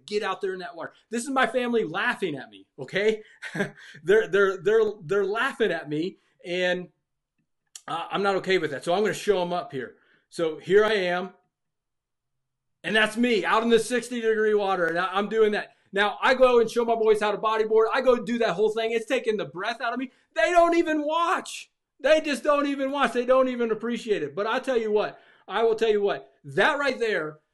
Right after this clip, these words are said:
was a moment for me where I woke up and said, "Hey, you wanna have some fun? Ride the waves." It hurt. It took the wind out of me. It was hard, but that was one of the things that I'm gonna be willing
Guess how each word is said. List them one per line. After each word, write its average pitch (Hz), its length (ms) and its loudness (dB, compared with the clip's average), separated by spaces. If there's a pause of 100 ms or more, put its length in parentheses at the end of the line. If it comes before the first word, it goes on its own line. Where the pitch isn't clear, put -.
(360)
was 196 280 -2 (100)
a 175 80 -6
moment 214 560 -2
for 196 80 -4
me 180 240 -4
where 151 220 -4
I 180 180 -2
woke 180 300 -4
up 156 320 -12
and 151 100 -14
said, 185 180 -6
"Hey, 170 220 -4
you 233 160 -6
wanna 330 140 -6
have 254 140 -6
some 156 180 -10
fun? 202 400 -6 (440)
Ride 175 340 -6
the 156 60 -4
waves." 131 580 -12 (380)
It 262 240 2
hurt. 214 300 0
It 214 160 0
took 233 220 -2
the 147 100 -4
wind 196 360 -2
out 160 160 -6
of 139 80 -8
me. 135 180 -10
It 262 160 0
was 226 160 -2
hard, 220 280 -6
but 147 200 -14
that 269 180 -4
was 254 140 -14
one 240 160 -8
of 196 80 -16
the 190 100 -12
things 156 460 -12 (280)
that 175 200 -2
I'm 254 160 -2
gonna 262 200 -2
be 185 140 -8
willing 202 640 -4